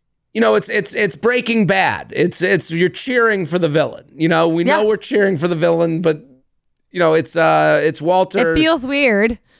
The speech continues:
Speaker 1: Yeah.
Speaker 2: but it's like, I still like her a lot. I think she,
Speaker 1: Right.
Speaker 2: I still really like her. Whatever. She ended up getting out of a relationship. That doesn't affect me. <laughs>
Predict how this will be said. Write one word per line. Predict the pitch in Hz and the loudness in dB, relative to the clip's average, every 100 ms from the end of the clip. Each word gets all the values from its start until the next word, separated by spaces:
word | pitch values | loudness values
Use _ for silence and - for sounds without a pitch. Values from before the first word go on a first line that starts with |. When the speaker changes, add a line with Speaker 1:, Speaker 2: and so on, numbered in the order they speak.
| _ | _
Speaker 1:
Yeah. | 302 | 2
Speaker 2:
but | 262 | 2
it's | 262 285 | 0 0
like, | 277 220 - | -2 -2 -6
I | 240 269 | -4 -4
still | - 294 320 320 | -4 -2 0 2
like | 285 320 - | 0 0 -4
her | 165 143 _ - | -10 -12 _ -2
a | 247 | 0
lot. | 262 302 156 - - | 2 0 0 -6 -4
I | 233 | -4
think | - 240 233 | 0 -2 2
she, | |
Speaker 1:
Right. | 247 226 247 - _ - | 2 2 -2 -8 _ -4
Speaker 2:
I | 220 | -4
still | - - 262 233 | -4 -4 -4 -6
really | 220 226 233 | -10 -8 -6
like | 220 220 - | -6 -8 -10
her. | 226 226 _ _ | -14 -14 _ _
Whatever. | 185 262 302 208 160 156 _ _ _ _ | -4 -2 -2 -6 -14 -16 _ _ _ _
She | - 233 233 233 226 - _ _ _ _ | -4 -2 0 2 2 0 _ _ _ _
ended | 240 247 254 | 0 2 2
up | 247 202 - 196 | 0 -2 -12 -2
getting | 233 240 233 | 0 0 -2
out | 226 | -2
of | 220 | -2
a | |
relationship. | 226 220 208 226 214 | 0 2 2 0 0
That | 247 320 | -2 0
doesn't | 320 226 | 0 -2
affect | - 185 - | -4 -8 -10
me. | 175 233 185 190 208 _ _ _ _ _ | -2 -2 -2 -6 -12 _ _ _ _ _
<laughs> | _ | _